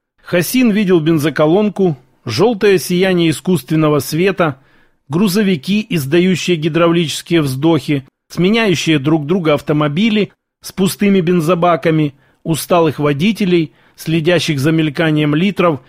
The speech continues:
и франков на табло. Над линией горизонта угасал последний свет, перечеркнутый линиями электрических проводов. И над всем этим сверкала красно-оранжево-синяя вывеска «Тоталь».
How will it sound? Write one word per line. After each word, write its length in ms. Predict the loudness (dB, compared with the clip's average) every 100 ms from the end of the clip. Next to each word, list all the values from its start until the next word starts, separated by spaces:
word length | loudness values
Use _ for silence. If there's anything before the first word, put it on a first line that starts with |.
| _ -8
и 100 | -4
франков 540 | 0 0 0 0 -2
на 140 | 0
табло. 480 | 0 -2 0 -2 -4 _ _ _ _ _ _
Над 240 | -4 -2 0
линией 300 | 0 2 0
горизонта 640 | 2 2 2 2 0 2
угасал 500 | 0 2 0 0 0
последний 520 | 0 -2 0 0 0
свет, 440 | -2 -2 -2 -2 -6 _ _ _ -6
перечеркнутый 800 | -2 -2 0 0 0 -6 -4 -4
линиями 720 | -2 -2 -2 -2 -6 -8 -12 -6
электрических 840 | -2 -2 0 -2 -2 -6 -6 -8
проводов. 680 | -2 0 0 0 -4 -4 -20 _ _ _
И 120 | -2
над 180 | 0 2 0
всем 280 | 0 0 0
этим 480 | 0 -2 0 0 0 _
сверкала 600 | -8 0 0 2 2 2
красно-оранжево-синяя 1500 | 2 0 0 0 -2 0 0 0 2 0 0 0 0 2 2
вывеска 680 | 2 2 0 -2 -2 -2 -2 _ -4
«Тоталь». 480 | -4 -2 -4 -4